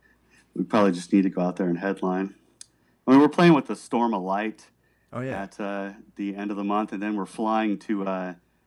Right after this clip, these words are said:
Speaker 1: uh, Little Rock, Arkansas. I'm playing this thing called the Liver Fest.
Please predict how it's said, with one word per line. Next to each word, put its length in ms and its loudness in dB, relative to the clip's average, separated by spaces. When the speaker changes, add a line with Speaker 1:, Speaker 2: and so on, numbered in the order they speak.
Speaker 1:
uh, 320 -12
Little 220 -6
Rock, 280 -4
Arkansas. 540 -4
I'm 80 -4
playing 260 -2
this 140 -4
thing 180 0
called 200 -2
the 100 -2
Liver 360 -2
Fest. 560 -2